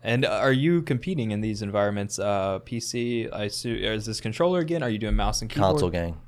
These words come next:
Speaker 1: Oh,
Speaker 2: Console gang
Speaker 1: always.
Speaker 2: all the way.
Speaker 1: Oh,
Speaker 2: I
Speaker 1: man.
Speaker 2: am a, I am a big console gang.
Speaker 1: Yeah.
Speaker 2: Nick Merckx fan.
Speaker 1: All
Speaker 2: Love,
Speaker 1: right.
Speaker 2: love Nick Merckx.
Speaker 1: Yeah.
Speaker 2: Shout out.
Speaker 1: Nick Merckx.
Speaker 2: He's a beast.
Speaker 1: I believe it. And for people that don't know,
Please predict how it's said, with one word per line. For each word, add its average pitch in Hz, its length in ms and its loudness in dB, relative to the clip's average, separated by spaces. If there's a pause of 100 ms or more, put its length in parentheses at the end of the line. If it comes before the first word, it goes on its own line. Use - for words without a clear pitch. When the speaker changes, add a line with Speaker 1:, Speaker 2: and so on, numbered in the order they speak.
(280)
Speaker 1:
Oh, - 80 -8
Speaker 2:
Console 98 480 2
gang 98 140 0
Speaker 1:
always. 110 320 2
Speaker 2:
all 90 260 6
the 87 120 0
way. 85 280 2
Speaker 1:
Oh, - 280 -10
Speaker 2:
I 95 160 0
Speaker 1:
man. 95 100 4
Speaker 2:
am 92 120 -2
a, 87 120 -4
I 92 160 -4
am 95 140 -4
a 87 80 -4
big 87 320 -2
console 85 380 -6
gang. 78 260 -8 (280)
Speaker 1:
Yeah. 95 320 -4
Speaker 2:
Nick 98 240 -4
Merckx 87 260 -4
fan. 82 260 -6 (320)
Speaker 1:
All 90 100 -2
Speaker 2:
Love, 87 180 0
Speaker 1:
right. - 160 -8
Speaker 2:
love 85 220 -2
Nick 82 200 -6
Merckx. 82 360 -8 (100)
Speaker 1:
Yeah. 90 180 -6
Speaker 2:
Shout 85 200 -2
out. 82 200 -4 (600)
Speaker 1:
Nick 101 160 -8
Merckx. 113 420 -8 (600)
Speaker 2:
He's - 100 -16
a - 60 -10
beast. 92 380 -6 (360)
Speaker 1:
I 107 60 -10
believe 110 280 -4
it. - 160 -8 (280)
And 117 280 -4 (180)
for - 160 -4
people 165 260 -2
that 113 160 0
don't 110 240 2
know, 90 220 -2